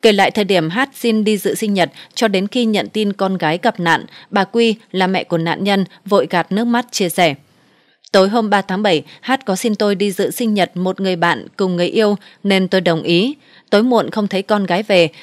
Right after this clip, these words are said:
nên tôi có điện cho Hát. Lúc đó con nói xin về muộn, tôi chần chừ một lúc rồi đồng ý và khuyên con về sớm. Sau đó tôi tắt máy đi ngủ."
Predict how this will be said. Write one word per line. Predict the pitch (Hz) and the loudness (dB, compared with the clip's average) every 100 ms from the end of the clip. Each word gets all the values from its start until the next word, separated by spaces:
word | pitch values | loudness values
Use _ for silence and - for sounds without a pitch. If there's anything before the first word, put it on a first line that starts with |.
| - | -6
nên | 196 196 196 | -2 0 0
tôi | 190 | -2
có | 226 | -2
điện | 214 185 113 | 0 -2 -2
cho | 202 | -4
Hát. | 175 220 254 _ _ _ _ _ | -2 -2 -4 _ _ _ _ _
Lúc | 214 277 | -2 0
đó | 196 185 | -2 0
con | 226 214 | 2 2
nói | 190 180 226 | 0 -2 -2
xin | 247 208 | -2 -2
về | 170 | 0
muộn, | 160 170 - - - _ | 0 0 0 -6 -20 _
tôi | 220 214 | 0 0
chần | 190 175 | 0 -2
chừ | 165 180 | -2 -2
một | 170 | 0
lúc | 175 262 269 | 0 -2 -2
rồi | 196 | -2
đồng | 165 165 | 0 -2
ý | - 180 233 | 0 0 0
và | 277 180 | -2 -4
khuyên | - 196 | -2 -4
con | 185 175 170 | -2 -2 -2
về | 156 | -4
sớm. | - 170 208 302 - - - | 0 0 0 -4 -14 -20 -6
Sau | - | -2
đó | 196 175 190 | 0 0 0
tôi | 240 208 | -2 -2
tắt | 233 226 | -2 0
máy | 170 180 | -2 0
đi | 202 | -2
ngủ." | 185 160 | 2 2